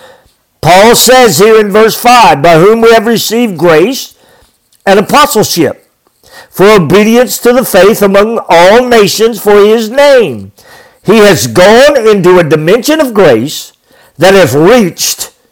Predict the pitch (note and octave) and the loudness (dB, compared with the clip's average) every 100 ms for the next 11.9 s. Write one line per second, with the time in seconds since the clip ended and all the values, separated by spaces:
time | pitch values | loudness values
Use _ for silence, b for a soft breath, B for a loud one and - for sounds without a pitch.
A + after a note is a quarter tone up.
0 | _ _ - G3 - - G3+ A#3 A#3 - | _ _ -2 -2 -2 -2 0 0 -2 -2
1 | C4 B3 A3+ D#3+ G#3 G3+ G3 - - G3 | 0 2 0 0 0 2 -2 -6 -2 0
2 | C3 G#2+ G2 - _ _ _ _ _ B | 0 -4 -10 -18 _ _ _ _ _ B
3 | B B A2+ D#3+ A#3 D4+ - A3+ D#3 - | B B -2 0 2 2 0 -4 -6 -10
4 | - G#3 G3 F#3+ D3+ G#3+ D4+ - D#3+ A#2 | -4 0 0 -2 -4 -2 -2 -2 -4 -6
5 | A#2 G#2+ G#2+ F3+ A3+ B B B - G3 | -8 -6 -6 -8 -16 B B B -6 -2
6 | G#3 F#3+ F#3 F3 D3+ E3 A3 A#3+ C#4+ D#4 | 0 2 2 0 -4 -2 2 2 2 0
7 | D#4+ _ - G3 F3+ F3 F3 G3+ A#3+ B3+ | -2 _ -2 0 2 2 4 2 0 -2
8 | C4 C#4+ A#3+ D#3 - - G3 G#3 - - | 0 0 2 0 -4 -6 -6 -6 -16 -20
9 | _ _ _ b b b b b - A3 | _ _ _ b b b b b -2 0
10 | B3+ C#4 C4+ C4 B3 C4 C4+ C4+ C4 C#4+ | 2 0 0 0 2 2 2 0 0 -2
11 | A#3 F3+ D#3+ F#3 G3+ F#3 D#3 D3+ A3 | 0 0 2 2 2 2 2 0 0